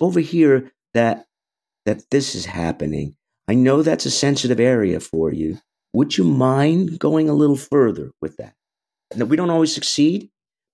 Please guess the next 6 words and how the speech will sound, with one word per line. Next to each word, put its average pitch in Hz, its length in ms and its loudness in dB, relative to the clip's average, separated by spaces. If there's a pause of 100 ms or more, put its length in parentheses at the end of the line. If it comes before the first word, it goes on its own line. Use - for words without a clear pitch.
but - 180 2
we 139 340 -2
open 190 480 -2 (120)
people 160 440 -4
up 131 220 0 (440)
to 117 580 0